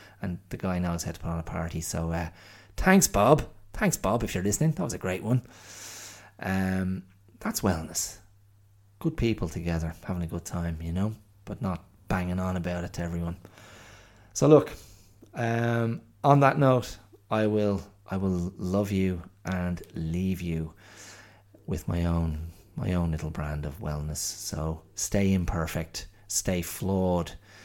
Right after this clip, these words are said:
own it, love, love what you are as you are in this moment. And, uh, you know,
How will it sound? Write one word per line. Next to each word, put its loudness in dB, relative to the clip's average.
own 4
it, -2
love, 2
love -2
what 2
you 2
are 0
as -2
you 2
are -2
in 0
this 0
moment. -2
And, -2
uh, -2
you -4
know, -2